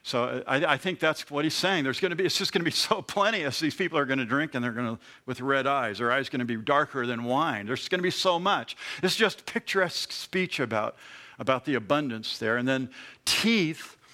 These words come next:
whiter than milk. In other words, their cattle are gonna be so abundant. There's gonna be so m-, much milk available. Everybody's drinking milk, and their teeth are white with milk.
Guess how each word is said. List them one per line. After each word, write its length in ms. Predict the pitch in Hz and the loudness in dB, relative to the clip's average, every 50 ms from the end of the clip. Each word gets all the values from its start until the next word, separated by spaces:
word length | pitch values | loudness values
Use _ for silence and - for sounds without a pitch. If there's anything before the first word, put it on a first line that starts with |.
| - - - - _ _ | -20 -20 -20 -20 _ _
whiter 380 | - 117 123 135 147 147 147 147 | -6 0 0 0 2 2 0 -2
than 340 | 110 123 131 123 120 113 - - - - - | 0 0 -2 -2 -2 -4 -8 -12 -18 -10 -4
milk. 580 | 127 131 143 151 156 139 110 107 - - - | -2 2 2 4 4 2 0 -2 -6 -10 -10
In 80 | 123 120 | -6 -4
other 160 | 143 151 143 | -2 -2 0
words, 300 | 135 131 127 120 - - | 0 0 0 0 -2 -4
their 160 | - 131 120 | -2 -2 -2
cattle 760 | - - - - - - 185 190 208 208 190 135 107 98 107 | -2 -2 -4 -4 0 2 2 4 4 2 0 -2 -4 -8 -6
are 80 | 117 110 | -6 -4
gonna 180 | 110 127 120 | -4 -2 -2
be 120 | 117 127 120 | 0 -2 -2
so 260 | - - - 131 117 | -2 -2 0 0 0
abundant. 480 | 113 98 117 113 107 98 90 98 - - _ _ _ _ _ - - - | 0 0 -2 -2 -2 -4 -8 -10 -12 -12 _ _ _ _ _ -20 -10 -2
There's 120 | - 147 143 | 0 2 2
gonna 140 | 180 180 170 | 2 2 2
be 80 | 151 | 0
so 420 | - - - - - 190 196 214 220 | 0 0 0 2 4 4 4 2 2
m-, 240 | 208 202 202 185 - _ - | -2 -4 -6 -8 -12 _ -4
much 520 | 143 147 165 180 180 175 - - - - - - - - _ | 0 2 2 2 2 0 -2 -4 -6 -6 -8 -14 -20 -18 _
milk 460 | - 127 143 160 185 208 220 208 214 180 | -2 0 2 4 6 6 4 4 2 0
available. 500 | 147 131 165 190 220 202 165 135 139 147 | 2 2 2 2 2 0 0 2 2 2
Everybody's 360 | 185 175 175 175 160 131 117 | 2 2 2 0 0 0 -4
drinking 520 | 113 127 170 190 185 185 175 151 147 147 | -2 0 2 2 2 2 0 0 2 2
milk, 280 | 151 165 175 180 - 160 | 2 2 2 2 0 0
and 60 | 139 | -2
their 60 | 135 131 | -2 -2
teeth 300 | - - - 233 - - | -2 0 0 0 0 0
are 140 | 143 127 | 0 0
white 300 | 123 127 165 185 190 - | 2 2 2 2 2 0
with 180 | 160 156 - - | -4 -8 -8 -6
milk. 540 | 165 175 202 214 170 107 - _ _ - | -2 0 0 0 0 -2 -6 _ _ -20